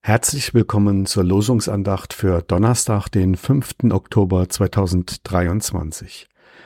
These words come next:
Mein Name ist Günther Sift und ich bin Pfarrer in Zweibrücken Mitte an der Alexanderskirche.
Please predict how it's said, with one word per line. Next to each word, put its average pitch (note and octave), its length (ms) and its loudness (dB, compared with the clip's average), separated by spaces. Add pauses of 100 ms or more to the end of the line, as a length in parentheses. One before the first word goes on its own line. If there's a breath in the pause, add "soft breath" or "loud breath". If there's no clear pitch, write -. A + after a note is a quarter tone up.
(100)
Mein A2 200 4
Name A2+ 280 4
ist - 380 -6
Günther G2 260 2
Sift - 460 -4
und F#2 120 0
ich F#2+ 160 -8
bin F#2 220 0
Pfarrer G2 400 0
in F2+ 160 -2
Zweibrücken F2+ 500 0
Mitte A#2 440 2
an F#2 160 0
der F#2+ 160 -2
Alexanderskirche. E2+ 1040 -6